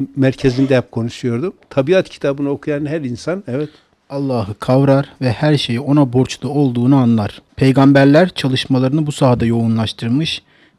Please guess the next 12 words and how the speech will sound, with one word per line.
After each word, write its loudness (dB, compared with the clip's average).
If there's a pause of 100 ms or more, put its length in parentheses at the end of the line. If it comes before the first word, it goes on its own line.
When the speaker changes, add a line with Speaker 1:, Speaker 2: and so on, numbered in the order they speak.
(100)
Speaker 2:
din 4
konusunda 2
akıl, 0
aklın 2
ve 2
fıtrat -4
bilgilerinin 0
kullanılması 2
için -2 (380)
çaba 2
göstermişlerdir. 0
Onların 4